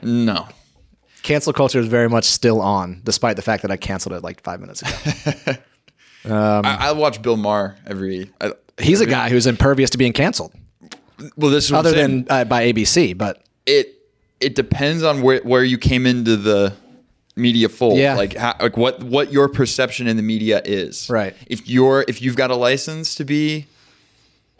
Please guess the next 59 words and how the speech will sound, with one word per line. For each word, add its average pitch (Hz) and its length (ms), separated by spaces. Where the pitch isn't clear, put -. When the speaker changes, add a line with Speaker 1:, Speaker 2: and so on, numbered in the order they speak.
Speaker 1:
inflammatory, 160 360
Speaker 2:
Well, 156 60
it's 156 120
like 175 240
some 175 180
of 151 120
Speaker 1:
you, 143 80
Speaker 2:
the 139 240
Speaker 1:
you 147 80
have 156 100
a 165 60
license. - 460
Speaker 2:
It's - 100
like 165 120
some 160 140
of 151 60
the 147 40
comedian, 131 500
the 127 60
white 127 220
comedians 117 400
that 113 100
can 110 100
get 113 120
away 117 140
with 117 120
saying 127 200
the 123 80
N-word 139 260
on 82 120
stage. - 500
Speaker 1:
Yeah. 107 240
Speaker 2:
You 107 100
know? 90 220
Speaker 1:
Yeah. 120 220
Speaker 2:
Um, 101 440
Speaker 1:
But 170 160
do 147 80
you 208 100
think 202 240
Tosh 135 360
Point 120 200
oh 127 120
would 117 100
even 113 200
be 107 120
a 101 40
show 113 320
that 104 140
would 95 240
get 123 200
it 123 80
on 110 140
T 110 220
V, 139 180
right? - 240
Get 120 220
on, 117 340
get 131 140